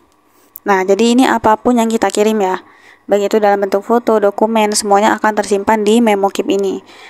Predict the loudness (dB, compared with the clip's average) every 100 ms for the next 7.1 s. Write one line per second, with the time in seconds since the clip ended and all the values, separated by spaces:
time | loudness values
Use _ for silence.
0 | -8 -6 -2 0 2 2 0 0 0 0
1 | 0 -2 -2 0 0 0 -6 -2 0 2
2 | 0 -6 -20 -20 -6 -4 -2 0 2 2
3 | 2 2 0 -6 _ 0 0 2 0 -2
4 | -4 -16 -6 -2 0 0 0 -2 0 -4
5 | -6 _ _ _ _ -6 -2 0 2 2
6 | 0 0 -2 -2 -2 -4 0 2 2 0
7 | -8